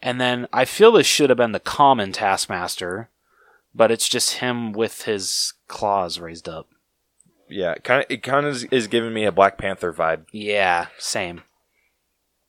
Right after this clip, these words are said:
Speaker 2: I have a Black Panther
Speaker 1: Yeah,
Speaker 2: where
Speaker 1: it's
Speaker 2: he
Speaker 1: up
Speaker 2: has
Speaker 1: there
Speaker 2: that
Speaker 1: by
Speaker 2: pose.
Speaker 1: Ant-Man.
Speaker 2: Yeah.
Speaker 1: Yeah. Uh, and then next up, we got the Red Guardian holding his shield. This one looks awesome.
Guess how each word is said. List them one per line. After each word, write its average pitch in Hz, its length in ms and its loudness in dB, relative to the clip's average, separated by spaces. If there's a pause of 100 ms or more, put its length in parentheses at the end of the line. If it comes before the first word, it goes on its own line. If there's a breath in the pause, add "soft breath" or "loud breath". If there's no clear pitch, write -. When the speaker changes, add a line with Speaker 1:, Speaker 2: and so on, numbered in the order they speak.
(640)
Speaker 2:
I - 80 -10
have 151 320 -14
a 104 120 -10 (180)
Black 101 300 -6
Panther 98 360 -10
Speaker 1:
Yeah, 117 180 2
Speaker 2:
where 117 80 0
Speaker 1:
it's 113 80 -6
Speaker 2:
he 139 40 -2
Speaker 1:
up 120 60 -6
Speaker 2:
has 98 100 0
Speaker 1:
there 113 80 -2
Speaker 2:
that 104 60 0
Speaker 1:
by 107 160 0
Speaker 2:
pose. 107 140 -2
Speaker 1:
Ant-Man. 104 360 -10 (1700)
Speaker 2:
Yeah. - 180 -14 (160)
Speaker 1:
Yeah. 52 140 -20 (1120 soft breath)
Uh, 117 220 2
and 123 80 -6
then 123 120 -4
next 143 280 0
up, 143 160 6
we 143 60 -2
got 131 200 4
the 120 80 0
Red 131 300 4
Guardian 135 460 8
holding 127 340 2
his 110 140 -4
shield. 185 580 0 (160)
This 113 200 -2
one 117 120 -6
looks 98 240 -10
awesome. 98 480 -8